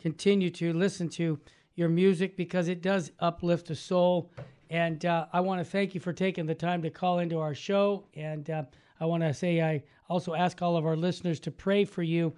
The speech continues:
that your health will hold up for doing the work you're doing, because traveling like that,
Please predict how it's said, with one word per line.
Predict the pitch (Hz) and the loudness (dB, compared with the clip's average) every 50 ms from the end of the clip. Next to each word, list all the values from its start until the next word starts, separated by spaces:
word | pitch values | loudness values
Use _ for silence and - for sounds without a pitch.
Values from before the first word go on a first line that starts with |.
| - _ _ _ _ | -12 _ _ _ _
that | - 156 160 | -10 -8 -2
your | 175 175 165 | 0 0 0
health | 127 107 175 208 214 202 - - | 2 4 4 4 4 4 0 -4
will | 180 170 160 | -4 -2 -2
hold | 127 156 185 190 180 165 | 0 0 0 0 2 4
up | 180 190 180 156 - - - - _ _ _ - _ _ _ _ | 4 4 4 4 2 -4 -14 -20 _ _ _ -20 _ _ _ _
for | - 170 | -10 -6
doing | 147 170 185 190 185 175 | 0 4 4 4 4 4
the | 170 160 | 2 2
work | 160 175 180 175 180 - | 2 2 0 0 0 -4
you're | 170 156 | -2 0
doing, | 175 175 165 | 0 0 0
because | 151 160 - 165 156 | 0 -2 -4 -4 -6
traveling | - - - 196 196 202 202 190 190 180 175 165 | -6 -4 0 4 4 6 4 4 2 0 0 0
like | 165 160 151 160 | 0 -2 -2 0
that, | - 170 165 165 151 - | 2 2 2 2 0 -4